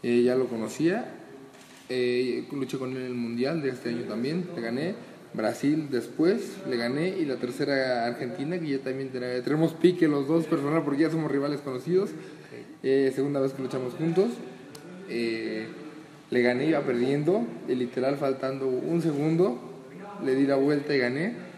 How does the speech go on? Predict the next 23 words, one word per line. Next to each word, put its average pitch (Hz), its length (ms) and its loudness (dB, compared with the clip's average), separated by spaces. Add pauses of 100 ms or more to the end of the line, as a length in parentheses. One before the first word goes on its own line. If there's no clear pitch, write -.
(480)
Ahora 120 260 -2
me 123 100 -2
tocó 113 220 -2
a 120 40 0
mí 131 200 0
esto, 156 300 -2
porque 127 260 -6
en 117 80 -4
Londres 131 380 -4
al 110 120 -4
revés, 127 360 -6
yo 131 60 -4
iba 131 100 -2
ganando 131 400 -4
y 151 40 -4
faltando 123 520 -6
doce 127 280 -4
segundos 120 480 -4
yo 123 100 0
perdí. 120 360 -4 (960)
Y 101 540 -4 (540)
pues - 120 -18
ya, 123 160 -8